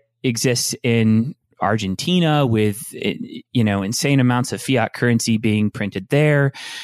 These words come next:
what's happening in, in Greece and Cyprus and Venezuela, every time these types of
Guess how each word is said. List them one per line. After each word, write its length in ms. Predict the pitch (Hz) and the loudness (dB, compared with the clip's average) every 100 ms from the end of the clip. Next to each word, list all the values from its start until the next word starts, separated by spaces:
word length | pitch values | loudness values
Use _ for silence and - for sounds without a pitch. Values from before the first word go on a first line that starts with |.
| - - _ _ _ - | -16 -20 _ _ _ 0
what's 460 | 120 120 - - - | 2 2 -2 -6 -8
happening 680 | - - 123 127 113 110 107 | -8 -4 -2 2 2 4 2
in, 260 | 104 101 - | 2 0 -2
in 280 | 101 101 | -2 -2
Greece 540 | 104 147 151 143 - - | 0 2 2 0 -2 -2
and 260 | 98 92 - - | -2 -4 -8 -4
Cyprus 1000 | 143 151 - 147 139 135 - - - - | -2 -2 0 0 0 0 -2 -4 -4 -4
and 400 | 101 95 92 95 | -4 -2 -2 -4
Venezuela, 1000 | 113 120 104 - 160 170 160 156 147 147 - - - - - - _ | -2 -2 -2 -2 0 0 2 2 2 2 -2 -12 -16 -16 -18 -20 _
every 340 | 175 202 196 185 | 0 0 2 -2
time 600 | - 151 160 139 113 113 - | 0 2 4 4 4 2 0
these 280 | 131 127 - | 2 2 0
types 480 | - 139 131 - - | -2 -2 -2 -6 -4
of 760 | 127 117 113 110 107 - - | 0 4 4 4 2 -2 -6